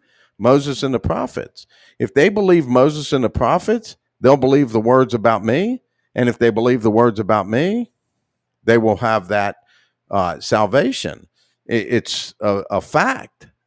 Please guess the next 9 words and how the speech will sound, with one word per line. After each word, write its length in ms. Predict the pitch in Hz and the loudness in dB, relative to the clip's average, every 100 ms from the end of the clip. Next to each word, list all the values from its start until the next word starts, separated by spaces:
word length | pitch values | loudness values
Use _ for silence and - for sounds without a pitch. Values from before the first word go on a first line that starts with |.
| _ | _
of 220 | - 202 247 | -2 0 0
it. 240 | 92 - _ _ 107 _ - | -6 -10 _ _ _ _ -2
And 500 | 135 131 131 123 _ _ _ 101 | 2 2 0 -6 _ _ _ -6
nobody 680 | 123 202 302 190 113 87 | 2 4 4 0 -4 -6
can 220 | 82 123 90 | -8 -6 -4
enter 320 | 143 139 127 | -2 0 0
into 220 | 117 107 | -2 -4
the 100 | 101 | -6
kingdom 580 | - 123 101 85 76 | -4 -4 -4 -8 -12